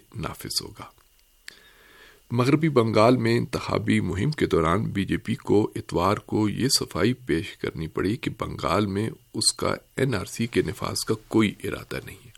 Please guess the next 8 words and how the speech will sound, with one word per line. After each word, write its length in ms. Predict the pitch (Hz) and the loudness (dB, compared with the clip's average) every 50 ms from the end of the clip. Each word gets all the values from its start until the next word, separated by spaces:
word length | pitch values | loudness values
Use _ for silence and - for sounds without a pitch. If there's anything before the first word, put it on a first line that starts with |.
| _ _ _ _ - - - _ _ _ _ _ _ - - - - - - - - - | _ _ _ _ -20 -20 -20 _ _ _ _ _ _ -20 -20 -20 -20 -20 -20 -20 -8 2
واضح 300 | 110 113 120 131 139 165 | 6 8 8 10 10 8
ہے 160 | 165 151 156 | 8 6 6
کہ 100 | 156 - | 4 4
انتخابی 440 | 156 127 - 113 107 104 101 104 104 | 0 2 0 2 2 4 4 4 2
مہم 280 | 101 101 98 101 123 147 | 2 0 0 -2 -2 0
کے 140 | 151 - 117 | 0 0 2
دوران 380 | - 95 92 85 95 110 123 | 2 2 2 2 2 0 -2
ٹی 340 | 123 - 127 127 131 135 139 | -4 -4 -4 -4 -2 -2 -4